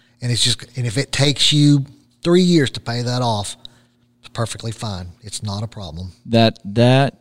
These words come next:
Speaker 2: is the, to me, is the greatest thing about it.
Speaker 1: Yeah.
Speaker 2: Because, honestly, and it's crazy to think about, twelve hundred dollars, there's gonna be some that are triple that, that we're gonna have to,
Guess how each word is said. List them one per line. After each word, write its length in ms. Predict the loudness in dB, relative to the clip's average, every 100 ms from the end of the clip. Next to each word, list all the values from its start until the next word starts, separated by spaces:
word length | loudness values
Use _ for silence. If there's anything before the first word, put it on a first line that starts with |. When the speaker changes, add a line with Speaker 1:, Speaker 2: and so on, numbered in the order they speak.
| -2
Speaker 2:
is 420 | 2 2 2 0 -2
the, 460 | 2 2 2 0 -6 _
to 140 | -2 2
me, 560 | 6 6 6 2 -2 _ _ _ 0
is 560 | 4 4 2 -2 -10 -8
the 100 | -6
greatest 560 | -2 0 2 2 -2
thing 180 | -4 -2
about 300 | -2 -4 -6
it. 100 | -8 _ _ _ _
Speaker 1:
Yeah. 100 | -18 -18 _ _ -2
Speaker 2:
Because, 280 | 0 0 -2 -16 -20 -20 -6 2
honestly, 600 | 4 4 2 0 0 -4 _ _ _ _ _ _ _ -20
and 560 | -20 _ _ 0 4
it's 120 | 4
crazy 360 | 2 4 4 2
to 80 | 0
think 160 | 0
about, 440 | 2 2 0 _ -4
twelve 280 | 2 4 4
hundred 220 | 2 4
dollars, 480 | 4 4 0 -2 -10 _ -2
there's 220 | 2 2
gonna 180 | 2 0
be 140 | 0
some 260 | 0 2 2
that 140 | 2 0
are 80 |
triple 500 | -2 -2 0 0 -4 -8 _ _ _
that, 440 | -2 0 0 -6 -18 _ _ _ _ _ _ _ _ _
that 220 | 0 0
we're 140 | 0 0
gonna 160 | 0
have 220 | 0 -2 0
to, 240 | 0